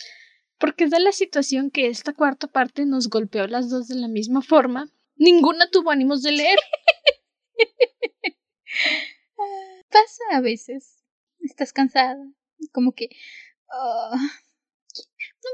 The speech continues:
Speaker 2: me lo lees alguien?". Y lo bueno es que sí hay quien te lo lee. <laughs>
Speaker 1: Sí, por eso los audiolibros salvan vida. Y el que quiera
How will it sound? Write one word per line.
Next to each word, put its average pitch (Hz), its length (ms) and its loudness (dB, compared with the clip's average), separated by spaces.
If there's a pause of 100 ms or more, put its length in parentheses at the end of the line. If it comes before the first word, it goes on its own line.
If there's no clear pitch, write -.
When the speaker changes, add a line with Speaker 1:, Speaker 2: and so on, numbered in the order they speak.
(100)
Speaker 2:
me 403 100 -2
lo 302 100 0
lees 294 260 -8
alguien?". 311 340 -14
Y 254 120 2
lo 226 100 0
bueno 226 180 -4
es 285 100 -6
que - 80 -20
sí - 140 -12
hay 262 60 -12
quien 311 180 2
te 330 120 2
lo 294 100 2
lee. 302 340 -6 (380)
<laughs> - 1160 -8 (920)
Speaker 1:
Sí, 214 480 0 (160)
por 269 200 2
eso 359 460 0
los 277 220 -6
audiolibros 262 840 -4 (180)
salvan 233 580 0
vida. 269 280 0 (100)
Y 269 240 2
el 302 180 4
que 294 140 -4
quiera 381 220 0